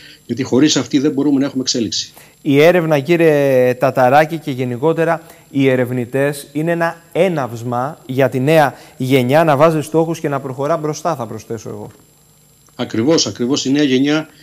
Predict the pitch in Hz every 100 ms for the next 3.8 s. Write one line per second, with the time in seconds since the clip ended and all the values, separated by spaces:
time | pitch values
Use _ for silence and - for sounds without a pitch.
0 | _ - 151 156 - 147 147 131 147 139
1 | 131 113 143 131 139 131 104 - _ _
2 | _ - 110 120 107 110 117 127 147 -
3 | 123 - 123 110 160 139 131